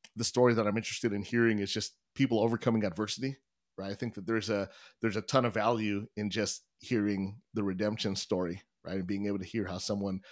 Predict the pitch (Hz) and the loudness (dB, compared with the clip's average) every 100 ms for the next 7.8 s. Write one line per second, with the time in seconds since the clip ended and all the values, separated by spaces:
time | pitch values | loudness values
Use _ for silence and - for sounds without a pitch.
0 | - _ - 107 107 - 107 104 98 98 | -20 _ -2 0 0 -2 0 2 0 -6
1 | - - _ - 95 90 - _ _ _ | -12 -20 _ -8 -6 -6 -10 _ _ _
2 | _ _ _ - 101 127 117 123 113 117 | _ _ _ -10 0 2 4 2 4 4
3 | 123 123 120 117 113 - 104 95 107 110 | 4 4 4 4 2 0 0 0 -2 0
4 | 110 110 104 107 104 - 117 117 107 - | 0 0 0 0 -2 -4 0 2 2 -2
5 | - 120 117 - - - 107 107 101 - | -6 -2 -2 -6 -10 -4 -2 -2 -4 -6
6 | 107 101 113 110 107 104 - 110 104 107 | -4 -2 -2 -2 -4 -4 -2 0 0 -2
7 | - 101 - 107 113 107 110 107 | 0 -2 -2 0 0 2 2 0